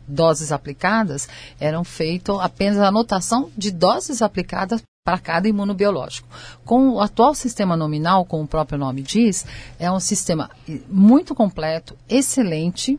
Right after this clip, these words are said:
mas nós que já estamos na gestão deste programa, ou na gestão de qualquer programa público que a gente tenha, sabemos que para que as nossas, os nossos municípios, as pessoas que trabalham nas nossas salas de vacina,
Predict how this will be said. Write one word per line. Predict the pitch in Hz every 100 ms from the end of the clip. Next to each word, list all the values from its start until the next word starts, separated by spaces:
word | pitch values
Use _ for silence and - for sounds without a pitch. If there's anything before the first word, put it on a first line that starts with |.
| -
mas | 180 208 180 151 - -
nós | 175 196
que | -
já | 254
estamos | 226 214
na | 208 196
gestão | 190 - 160 156
deste | 147 165 180 -
programa, | 170 143 160 175 180 151
ou | 143
na | 160
gestão | 151 151 -
de | 147
qualquer | - 139 175 180 -
programa | - 147 143 147 135 135 - -
público | 247 180 156 143
que | 160
a |
gente | 147 143 131
tenha, | - 214 196 - _ _ _ _ _
sabemos | - 240 214 190 147 135 -
que | - 160
para | - 180
que | 180 - 196
as | 175 180
nossas, | 190 202 247 254 - -
os | 170 175
nossos | 190 240 220
municípios, | 233 233 233 - 165 131 - - -
as | -
pessoas | 165 156 196
que | 190
trabalham | 180 160 170 202
nas | 208 208
nossas | 196 - 185
salas | - 185 180
de |
vacina, | 180 185 - - - 143